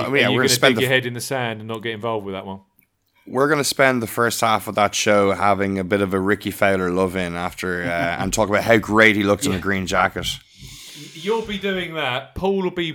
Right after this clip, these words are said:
Speaker 1: waxing lyrically about Jim Furyk and how the course suits him down to the ground,
Speaker 2: Yeah.
Speaker 1: and we'll all be saying how, uh, we need to be on Siwoo Kim and he'll miss the cut.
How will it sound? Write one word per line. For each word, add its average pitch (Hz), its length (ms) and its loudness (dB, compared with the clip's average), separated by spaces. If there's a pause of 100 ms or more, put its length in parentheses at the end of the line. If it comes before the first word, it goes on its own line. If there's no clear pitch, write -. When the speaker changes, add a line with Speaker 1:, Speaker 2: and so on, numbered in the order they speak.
Speaker 1:
waxing 151 640 -2
lyrically 143 640 0
about 131 340 -2
Jim 135 300 -4
Furyk 127 600 2
and 123 80 -4
how 123 120 0
the 120 100 -4
course 123 380 -4
suits 127 360 -4
him 113 120 -8
down 120 300 -2
to 107 100 -14
the 107 100 -10
ground, 110 280 0
Speaker 2:
Yeah. 98 220 6
Speaker 1:
and 110 140 -6
we'll 120 160 -2
all 131 160 0
be 120 100 -6
saying 117 440 -4
how, 113 320 -4
uh, 110 240 0 (320)
we 123 100 -4
need 131 240 -4
to - 100 -14
be 120 120 -2
on 117 100 -2
Siwoo 113 560 -4
Kim 123 240 -8
and 110 80 -6
he'll 113 120 -6
miss 113 240 -10
the - 100 -18
cut. - 400 -8